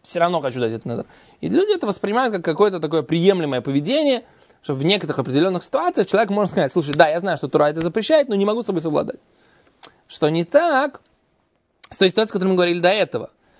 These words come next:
Что если человек говорит: «Окей, я, мне, I don't care, да, мне все равно по поводу уважения ко Всевышнему», это у,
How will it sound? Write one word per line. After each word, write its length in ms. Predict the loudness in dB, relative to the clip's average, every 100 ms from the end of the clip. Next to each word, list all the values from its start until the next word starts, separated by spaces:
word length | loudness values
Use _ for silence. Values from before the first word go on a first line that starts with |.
| _ _
Что 120 | -8 -4
если 100 | 2
человек 260 | 4 4
говорит: 340 | 2 2 2 -4 -10 -2
«Окей, 480 | 0 2 0 -4 -4
я, 560 | 0 2 0 -2 -6 -10 -8
мне, 540 | -4 0 0 -2 -4 2
I 140 | 2
don't 180 | 2 0
care, 320 | 2 2 2
да, 260 | 0 -2 -4 _ _ _
мне 240 | -6 -2 -2
все 140 | 0
равно 340 | 0 2 0 -2
по 120 | 2
поводу 500 | 2 4 2 0 -2 _ _ -2
уважения 360 | 0 0 0
ко 60 | -4
Всевышнему», 460 | -4 -2 -2 0 0
это 180 | 2
у, 220 | 0 -2